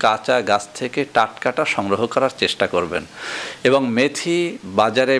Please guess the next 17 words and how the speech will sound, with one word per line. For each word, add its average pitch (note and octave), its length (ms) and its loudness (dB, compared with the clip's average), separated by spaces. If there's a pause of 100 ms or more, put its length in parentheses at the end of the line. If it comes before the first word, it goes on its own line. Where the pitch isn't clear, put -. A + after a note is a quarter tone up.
বিভিন্ন B2+ 360 0
রকমের A#2 500 0
পাওয়া G2 280 4
যায়, A2 220 2
এর G2 160 -4
পাউডার A2 440 4
পাওয়া F#2+ 300 2
যায়, G#2+ 160 2 (100)
এর G2 80 -2 (120)
দানা A2 240 4 (120)
পাওয়া F#2+ 280 2
যায়। A2 140 2 (140)
আমি C#3 180 2
আপনাকে A2+ 400 -2 (100)
বলবো F#2+ 340 -2 (280)
আপনি A2+ 280 -2 (200)
এর G2 80 0